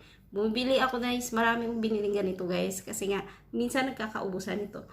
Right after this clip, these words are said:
So, ayan, guys, yung uunahin natin. Siyempre, huwag kalimutan. Huwag kalimutan gumamit ng gloves. Ayan. Yung unang, ano ko dito, guys, is brown. Huwag kalimutan gumamit ng ma-,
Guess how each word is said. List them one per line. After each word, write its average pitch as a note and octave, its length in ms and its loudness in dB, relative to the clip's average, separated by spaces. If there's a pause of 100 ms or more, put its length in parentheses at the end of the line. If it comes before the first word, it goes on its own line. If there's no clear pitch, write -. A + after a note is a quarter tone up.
(240)
So, E4 240 -2
ayan, F4 320 2
guys, D4 400 0
yung C#4 160 0
uunahin C4+ 560 0
natin. B3 320 -2
Siyempre, B3+ 400 -2
huwag B3 160 0
kalimutan. A#3+ 880 0 (560)
Huwag G3+ 160 -6
kalimutan B3 560 2
gumamit A#3+ 400 2
ng A#3 240 2
gloves. G#3+ 560 2 (1800)
Ayan. F#3 240 -4 (320)
Yung C4+ 120 2 (120)
unang, E4 480 8
ano C#4 320 2
ko C#4 80 -6
dito, C#4 240 -6
guys, B3 240 -6
is - 160 -10
brown. F#3+ 400 -2 (1200)
Huwag - 160 -4
kalimutan B3+ 480 -4
gumamit A3+ 400 2
ng A3+ 240 0
ma-, F#3 240 -4